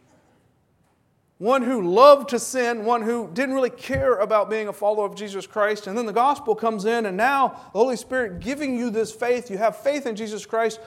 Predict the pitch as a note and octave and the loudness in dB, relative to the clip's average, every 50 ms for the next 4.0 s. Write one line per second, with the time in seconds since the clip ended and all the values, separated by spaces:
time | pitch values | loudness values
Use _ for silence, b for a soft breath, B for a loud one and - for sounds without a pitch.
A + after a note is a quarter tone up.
0 | B B B F3+ A3 B3 A#3 G#3 G3+ B3 D#4+ F#4+ F#4+ F#4+ - C#4 G#3+ F#3 G#3 F3 | B B B -2 0 0 0 2 4 6 8 8 6 6 2 -6 -4 -2 -2 -2
1 | F3 F3 F3 E3+ E3 E3 E3 E3 E3 - F3+ E3+ F#3+ A3+ A3 - - B B B | 0 2 2 2 4 2 0 0 -2 -2 0 2 2 0 -2 -4 -12 B B B
2 | B G3+ C4 C4 G3+ - A3+ B3+ E4+ F4+ E4+ B3 A#3+ A#3+ A#3+ A#3+ G#3 A#3 A#3+ A#3 | B 0 0 0 0 8 8 8 8 8 2 2 -2 0 0 0 0 0 2 2
3 | A3+ A#3 A#3 B3 A#3 A#3 A#3+ A#3+ A3 - - C4 B3+ A3 D#3 - - - - | 2 2 2 0 0 2 2 0 0 -2 -2 0 0 0 -2 -4 -10 -20 -20